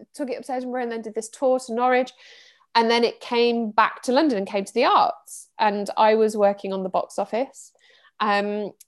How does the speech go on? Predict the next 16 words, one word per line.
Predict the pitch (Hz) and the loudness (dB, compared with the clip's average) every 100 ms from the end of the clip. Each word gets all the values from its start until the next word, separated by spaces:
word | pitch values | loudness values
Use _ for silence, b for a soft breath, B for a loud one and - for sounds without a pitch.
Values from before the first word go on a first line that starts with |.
| - | -4
and | 208 220 | -2 0
one | 220 220 240 262 262 - | 2 2 2 0 -4 0
day, | 214 180 180 185 190 214 240 - - | 4 4 2 0 -2 -2 -6 -8 -2
uh, | 214 196 190 196 190 185 - | 2 4 4 4 2 0 -2
Lucy | 220 240 - | -2 -2 -6
Court, | - 226 190 214 - - - _ | -2 0 2 0 -4 -18 -20 _
who | 233 | -2
used | 220 - | -2 -4
to | |
be | 196 | -8
the | 202 | -6
ticketing | 277 - 226 196 | -8 -8 -8 -6
manager | 180 190 196 | -6 -6 -8
at | - | -8
the | 202 | -4
Arts, | 196 240 262 - | -2 -2 -6 -14